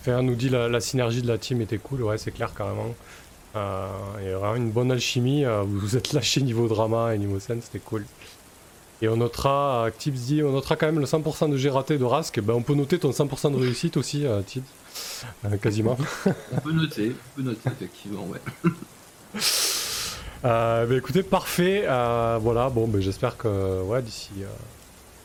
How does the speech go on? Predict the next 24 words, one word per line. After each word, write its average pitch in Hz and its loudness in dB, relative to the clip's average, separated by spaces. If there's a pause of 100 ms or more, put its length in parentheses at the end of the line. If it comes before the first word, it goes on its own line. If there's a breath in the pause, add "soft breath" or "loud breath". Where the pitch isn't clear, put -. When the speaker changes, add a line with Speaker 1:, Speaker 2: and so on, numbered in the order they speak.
(100)
Speaker 1:
il - 4
y - 4
aura, 131 4
il 143 4
y 165 6
en 175 2
aura 113 4
sur - -2
la 104 2
chaîne, 107 -2
c'est 123 -2
sûr. - -8 (160)
Je - -12
sais 113 0
pas, 113 2
je - -4
sais - -12
pas 117 0
avec 95 -4
qui, 127 -6
comment, 113 0
pourquoi, 123 -2
mais, 131 2
euh, 98 2